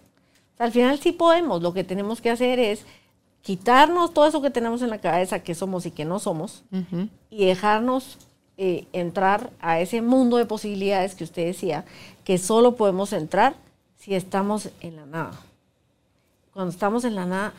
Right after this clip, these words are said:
Speaker 1: "Ah, la gran, ¿cómo no se me ocurrió eso? Debí haber hecho esto. Ah, la próxima lo hago". Pero en esa nada es cuando salen esas ideas, cuando se ocurren esas cosas, cuando
Speaker 2: O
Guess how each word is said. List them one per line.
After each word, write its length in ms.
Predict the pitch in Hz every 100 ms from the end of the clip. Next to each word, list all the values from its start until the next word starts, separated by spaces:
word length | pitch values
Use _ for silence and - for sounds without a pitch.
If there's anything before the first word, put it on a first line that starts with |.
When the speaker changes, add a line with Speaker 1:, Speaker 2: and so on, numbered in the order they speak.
| -
Speaker 1:
"Ah, 120 | 240 247
la 120 | 226
gran, 280 | 180 214 247
¿cómo 160 | 240 233
no 120 | 226
se 100 | 247
me 80 | 247
ocurrió 480 | 240 190 185 208
eso? 320 | 330 453 - 202 - - - -
Debí 440 | 208 202 208 254
haber 260 | 285 254 247
hecho 260 | 254 254 240
esto. 280 | 240 - - _
Ah, 160 | 190 180 - _
la 100 | -
próxima 380 | - 247 233 175
lo 120 | 131
hago". 200 | 160 92 - _ _ _ _ _ _
Pero 360 | - 208 202 180 - _ _
en 140 | 202
esa 300 | 190 220 254
nada 480 | 233 285 302 240 202
es 120 | 185 185
cuando 460 | 208 190 170 147
salen 320 | - 175 175 165
esas 240 | 165 180
ideas, 380 | 170 202 202 190
cuando 280 | 185 165 156
se 100 | 156
ocurren 400 | 123 170 170 165
esas 240 | 160 151 160
cosas, 500 | - 208 202 180 175 - - - - _ -
cuando 420 | 170 165 160 160
Speaker 2:
O 360 | 160 156 123